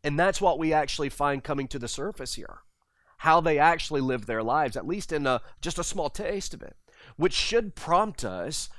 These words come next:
to a particular kind of self-evaluation. We might ask ourselves, does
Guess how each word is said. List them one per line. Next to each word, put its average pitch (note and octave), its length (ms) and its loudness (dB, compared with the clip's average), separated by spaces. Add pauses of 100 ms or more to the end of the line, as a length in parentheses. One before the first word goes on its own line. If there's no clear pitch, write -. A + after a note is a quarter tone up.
(140)
to F3 140 2
a D#3 60 4
particular - 600 0 (100)
kind E3+ 600 2 (100)
of C3+ 580 4 (220)
self-evaluation. C3+ 1500 2 (1700)
We C#3+ 160 -4
might D3 240 4
ask D3 300 2
ourselves, A#2 600 0
does D3+ 500 2